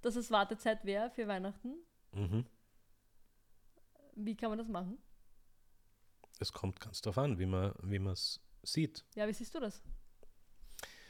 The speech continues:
Speaker 2: Ich antworte mit einer,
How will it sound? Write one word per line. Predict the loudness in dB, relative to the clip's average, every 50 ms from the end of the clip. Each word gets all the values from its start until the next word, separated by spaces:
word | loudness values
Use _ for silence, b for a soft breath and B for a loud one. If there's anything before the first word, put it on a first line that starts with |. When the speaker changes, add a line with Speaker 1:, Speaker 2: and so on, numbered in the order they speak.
| B B B B B B B B B B B B B B B B B B B -18 B B B B B B B B B B B B B B B B B B B B B B B B B B B B B B B B B B B B B B B B B B B -14 -14 -14 -14 -12 -12 -12 B B B B B
Speaker 2:
Ich | -4 -2 0 2
antworte | 4 4 4 6 6 6 6 6 4 2
mit | 2 2 2 2
einer, | 2 4 4 6 6 4 4 2